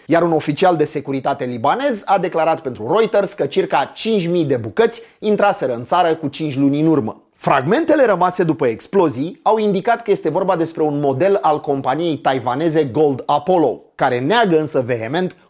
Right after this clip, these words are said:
orice implicare. Fondatorul acesteia a declarat că a semnat un acord cu o firmă din Ungaria, pe nume B A C, fondată în două mii douăzeci și doi, pentru a fabrica respectivele dispozitive, folosind însă pe produse numele companiei taiwaneze.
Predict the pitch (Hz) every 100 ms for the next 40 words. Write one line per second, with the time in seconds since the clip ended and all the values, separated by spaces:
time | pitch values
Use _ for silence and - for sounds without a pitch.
0 | - 185 170 170 151 151 165 - 147 104
1 | - _ - - - - - 196 175 147
2 | - 311 277 151 - 120 156 175 208 -
3 | 185 180 180 196 240 - 190 170 156 196
4 | 196 156 139 202 196 160 160 208 220 214
5 | 214 208 - 117 117 190 196 196 190 165
6 | 254 196 113 85 - _ - 170 202 170
7 | 131 160 120 113 240 262 - 147 160 156
8 | 135 127 156 131 127 110 117 117 247 285
9 | - - _ - 269 262 196 190 170 165
10 | 202 202 185 170 160 185 185 185 180 -
11 | 190 190 214 190 143 - - 160 143 156
12 | 160 139 131 113 110 113 143 226 220 220
13 | - - 147 190 214 196 185 170 156 160
14 | 185 180 170 170 165 170 175 135 92 -